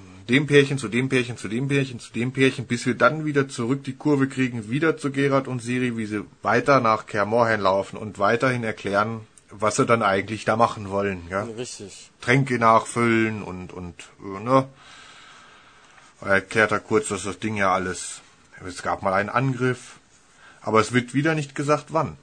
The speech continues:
Speaker 1: Also es ist alles zeitlich schwammig, gell?
Speaker 2: Ja, das, das, das ist sowieso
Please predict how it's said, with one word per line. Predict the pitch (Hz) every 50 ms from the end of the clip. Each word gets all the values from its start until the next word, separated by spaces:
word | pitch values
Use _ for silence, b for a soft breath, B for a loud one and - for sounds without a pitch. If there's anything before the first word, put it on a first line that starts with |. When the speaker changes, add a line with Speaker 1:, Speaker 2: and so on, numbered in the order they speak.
| _ _ -
Speaker 1:
Also | - 113 110 113
es | 110 -
ist | -
alles | - 110 127 143 139 135
zeitlich | - - 151 147 147 147 147 139 -
schwammig, | - 139 139 131 113 87 82 - - -
gell? | - - 101 113 b b b b b b b b b -
Speaker 2:
Ja, | 123 139 160 160 135 127 135
das, | 117 135 135 - - - _
das, | - 120 123 123 113
das | 135 135 - -
ist | 147 -
sowieso | - 143 147 151 131 120 143 165 180 175 139 123 104